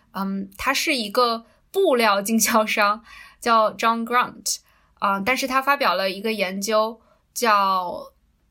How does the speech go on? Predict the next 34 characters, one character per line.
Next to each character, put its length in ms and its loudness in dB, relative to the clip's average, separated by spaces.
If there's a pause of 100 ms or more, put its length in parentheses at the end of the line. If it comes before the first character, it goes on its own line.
(100)
关 200 0
于 100 -2
死 220 0
亡 240 0
率 140 -2
表 260 -2
的 180 -4
自 240 -2
然 220 0
和 100 -10
政 300 -4
治 100 -6
观 320 -4
察。 400 -8
这 140 -4
个 100 0
背 260 -4
景 160 -6
呢， 140 -10
就 100 -10
是 200 -10
中 180 -6
世 140 -6
纪 160 -8
的 180 0
伦 240 -14
敦， 420 -6
嗯， 140 -6
经 160 -8
常 180 -6
发 160 -2
生 300 -4
瘟 100 -8
疫， 520 -8